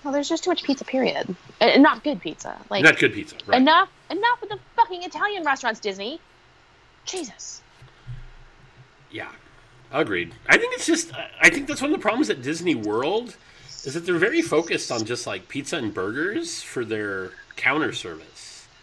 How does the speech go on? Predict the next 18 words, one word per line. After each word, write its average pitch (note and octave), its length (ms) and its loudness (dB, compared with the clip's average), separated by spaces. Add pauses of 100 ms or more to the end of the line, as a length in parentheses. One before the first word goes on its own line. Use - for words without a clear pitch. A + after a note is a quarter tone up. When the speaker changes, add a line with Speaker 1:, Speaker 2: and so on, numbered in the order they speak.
(120)
Speaker 2:
And A2 120 -6
chicken C#3 240 0
nuggets. - 680 -6 (540)
Speaker 1:
And G3 140 -4
hot F3 160 0
dogs. - 340 -2 (340)
Speaker 2:
Oh, B2 160 -8
God, G2 240 -10
yeah, E2+ 120 -12
hot - 200 -14
dogs E2+ 220 -14
are D#2+ 80 -14
everywhere, D#2+ 280 -12
too. - 160 -20 (1080)
Oh, G#3 460 8
which D3+ 200 -2
reminds D#3+ 440 4
me. A#2+ 300 4